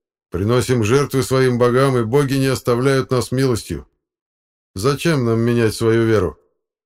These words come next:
Адальберт на мгновение задумался, подбирая слова.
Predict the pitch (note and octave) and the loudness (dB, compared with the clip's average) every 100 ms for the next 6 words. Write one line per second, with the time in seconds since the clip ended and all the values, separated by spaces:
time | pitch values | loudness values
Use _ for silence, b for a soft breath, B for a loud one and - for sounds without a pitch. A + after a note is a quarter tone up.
0 | _ _ - C#2+ E2 D#2+ F#2+ F2 F2 E2+ | _ _ -20 -14 -10 -6 -6 -6 -6 -4
1 | F2 F2 F2 E2 E2 E2 A2+ G#2+ - F2+ | -4 -2 -4 -4 -6 -4 -2 -4 -6 -10
2 | F2 G2 F#2+ F#2 G2 F#2+ F#2 | -6 -2 -2 -4 -4 -4 -6